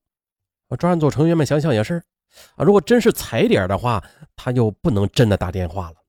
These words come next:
这不是留下证据吗？不过这古丽尼莎的通话记录是二十二时五十五分，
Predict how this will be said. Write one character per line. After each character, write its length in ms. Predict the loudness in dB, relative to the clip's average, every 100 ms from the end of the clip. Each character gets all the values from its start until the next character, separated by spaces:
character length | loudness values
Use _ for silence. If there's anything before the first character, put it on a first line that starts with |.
| _
这 80 | -8
不 80 | -6
是 140 | -6
留 160 | -2 -2
下 160 | -2 -2
证 200 | -2 -2
据 140 | -4
吗？ 100 | -8 _ _ _ _ _ _ _ _ _ _ _ _ _
不 100 | -2
过 220 | 4 6
这 120 | 6 2
古 240 | 2 4
丽 160 | 6 6
尼 120 | 6
莎 160 | 4 4
的 120 | 2
通 240 | 2 0
话 120 | 2 2
记 160 | 4
录 220 | 4 4
是 340 | 2 2 0 0
二 140 | -2 0
十 120 | 0
二 120 | 0 0
时 300 | 2 -2 -2
五 120 | -4
十 140 | 0 0
五 120 | 0
分， 220 | -2